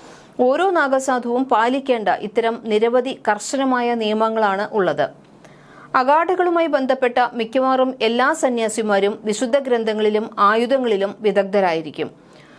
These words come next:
കുംഭമേളയിൽ ഒരു അഗാഢയുമായി ബന്ധപ്പെട്ട എല്ലാ സന്യാസിമാരും ഒരിടത്തു തന്നെയാണ് താമസിക്കുന്നത്. ഓരോ അഗാഢയിലും മഹാമണ്ഡലേശ്വർ, മണ്ഡലേശ്വർ, മഹന്ത് എന്നിങ്ങനെ ഒരു ശ്രേണിയുണ്ട്.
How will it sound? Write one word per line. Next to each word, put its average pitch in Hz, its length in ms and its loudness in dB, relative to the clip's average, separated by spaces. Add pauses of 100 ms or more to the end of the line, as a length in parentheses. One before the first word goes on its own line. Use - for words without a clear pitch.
(240)
കുംഭമേളയിൽ 302 640 2
ഒരു 262 160 2
അഗാഢയുമായി 262 760 2
ബന്ധപ്പെട്ട 226 540 -2 (160)
എല്ലാ 240 280 2
സന്യാസിമാരും 214 920 0
ഒരിടത്തു 254 400 2 (100)
തന്നെയാണ് 208 440 -2
താമസിക്കുന്നത്. 190 760 -4
ഓരോ 226 320 4
അഗാഢയിലും 226 760 0 (420)
മഹാമണ്ഡലേശ്വർ, 233 1080 0 (100)
മണ്ഡലേശ്വർ, 220 840 0
മഹന്ത് 240 580 0
എന്നിങ്ങനെ 214 520 -2
ഒരു 226 160 2
ശ്രേണിയുണ്ട്. 214 720 0